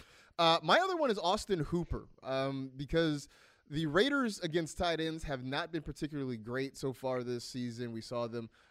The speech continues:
uh, you know, give up touchdowns the first couple of weeks. I mean, they had Zach Ertz last week. They faced, uh, Gerald Everett and the Chargers in week one. And the Titans are still looking for some consistency among their pass catchers. We did see some Treylon Burks a little bit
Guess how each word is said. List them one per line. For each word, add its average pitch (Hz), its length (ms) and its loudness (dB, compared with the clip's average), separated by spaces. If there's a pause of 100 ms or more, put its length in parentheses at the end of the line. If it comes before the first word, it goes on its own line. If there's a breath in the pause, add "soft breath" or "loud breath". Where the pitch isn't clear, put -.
uh, 117 300 0
you 120 80 -6
know, 117 60 -4
give 113 180 -6
up 135 140 -4
touchdowns 123 420 -4
the 110 60 -12
first 139 260 -6
couple 135 300 -2
of 135 80 -4
weeks. 131 200 0
I 113 40 -12
mean, 107 100 -10
they 98 60 -10
had 101 180 -8
Zach 92 240 -12
Ertz 170 320 -2
last 156 400 -2
week. 151 220 -2
They 110 100 -4
faced, 117 320 -6 (300 loud breath)
uh, 113 100 -6
Gerald 113 320 -4
Everett 120 280 -4
and 98 60 -16
the 104 40 -16
Chargers 139 480 -2
in 120 120 -6
week 113 200 -8
one. 214 480 0 (340 loud breath)
And 190 460 6 (100)
the 170 140 -6
Titans 226 380 -2
are 247 80 -4
still 190 360 -4
looking 160 280 -4
for 160 120 -6
some 147 160 -8
consistency 143 680 -8
among 123 300 -6
their 113 100 -6
pass 131 340 -2
catchers. 127 360 -6
We 117 100 -8
did 175 160 -4
see 165 140 -8
some 139 180 -10
Treylon 120 460 -6
Burks 120 260 -6
a 123 60 -14
little 117 180 -6
bit 110 140 -6